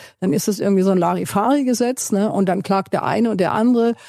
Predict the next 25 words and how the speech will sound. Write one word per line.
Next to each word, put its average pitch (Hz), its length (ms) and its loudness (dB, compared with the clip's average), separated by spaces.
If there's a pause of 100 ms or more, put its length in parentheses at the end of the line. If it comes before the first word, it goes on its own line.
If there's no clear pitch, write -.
(300)
Und 202 120 2
wir 196 100 4
wissen, 214 300 0
in - 0 -
Österreich 208 540 0
gibt's - 180 -6
ja 196 80 0
die 185 100 -6
Schwerarbeiterpension. 196 1040 0
Die 185 120 2
haben, 202 200 0
die 202 120 0
haben 202 100 2
sie 190 80 2
mal 196 120 4
mit 180 180 0
dem 185 80 0
Kalorienverbrauch 185 840 2
angefangen, 190 400 0
das 185 180 -4
ist 175 140 0
jetzt 165 160 -2
aber - 160 0
auch - 60 2
nicht. 185 160 -2